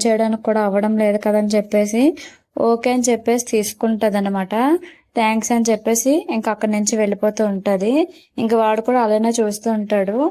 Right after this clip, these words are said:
ఇది ఏదైనా ఫస్ట్ ఇస్తే తీసుకోదు, దీని కలర్ రెచ్చగొట్టాలేమో అని చెప్పేసి. ఇంకా జియాన్ అక్కడి నుంచి వెళ్ళిపోతూ ఉంటది.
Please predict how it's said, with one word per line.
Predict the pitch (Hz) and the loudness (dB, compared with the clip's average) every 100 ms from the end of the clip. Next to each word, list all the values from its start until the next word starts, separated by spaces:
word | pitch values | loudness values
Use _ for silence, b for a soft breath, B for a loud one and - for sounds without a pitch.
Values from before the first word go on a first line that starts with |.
| 349 B B - | -4 B B -8
ఇది | 208 214 | 0 2
ఏదైనా | 214 226 233 | 4 2 2
ఫస్ట్ | 240 220 202 226 | 0 -2 0 -2
ఇస్తే | 214 - 226 | -4 -2 0
తీసుకోదు, | 220 202 - 220 208 214 254 | 2 0 0 0 2 2 2
దీని | 220 208 | 2 0
కలర్ | 202 202 208 | 0 0 0
రెచ్చగొట్టాలేమో | 196 - 208 196 208 202 196 202 | -2 -2 -4 -2 -2 0 0 0
అని | 202 | -2
చెప్పేసి. | 196 185 - 190 196 214 311 - B B B | -2 -2 0 0 0 2 0 0 B B B
ఇంకా | 233 226 | -2 0
జియాన్ | 214 226 233 240 | 2 2 2 0
అక్కడి | 226 226 | 0 -2
నుంచి | 220 214 226 | -2 0 0
వెళ్ళిపోతూ | 214 208 220 220 | 2 0 -2 0
ఉంటది. | 208 202 202 190 220 | 0 0 0 0 2